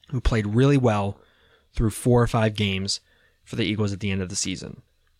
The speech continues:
Not sure why they would want a quarterback, but now you back out of the top ten, and now they're clearly playing, "Let's go get a wide receiver." And for Miami, moving back up to six, obviously not gonna be in range for one of those top three quarterbacks.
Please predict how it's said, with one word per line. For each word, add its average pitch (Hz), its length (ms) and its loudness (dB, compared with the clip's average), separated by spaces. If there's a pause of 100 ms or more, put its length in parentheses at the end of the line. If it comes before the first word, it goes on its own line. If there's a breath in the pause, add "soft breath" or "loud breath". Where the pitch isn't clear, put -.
(120)
Not 156 200 0
sure 147 160 2
why 123 180 6
they 117 80 4
would 110 140 4
want 107 180 4
a 101 40 -2
quarterback, 113 500 2
but 117 100 -2
now 123 140 2
you 143 180 0
back 113 300 -2
out 113 120 -4
of 107 80 -6
the 104 80 -6
top 107 280 -6
ten, 127 320 2 (600 soft breath)
and 123 120 -2
now 127 320 4
they're 117 220 2
clearly 139 640 2
playing, 104 600 0 (520)
"Let's 110 220 2
go 113 140 4
get 104 160 0
a 101 40 0
wide 95 220 -4
receiver." 90 460 -6 (560 soft breath)
And 123 140 -2
for 139 80 -2
Miami, 131 480 0
moving 131 280 2
back 123 200 2
up 127 80 -6
to 113 80 -4
six, - 580 0 (1120)
obviously 117 500 0
not 113 240 2
gonna 113 160 2
be 113 120 2
in 113 80 2
range 110 480 2
for - 160 -2
one 107 160 4
of 107 60 2
those 104 200 2
top 107 240 0
three 110 140 0
quarterbacks. 107 760 2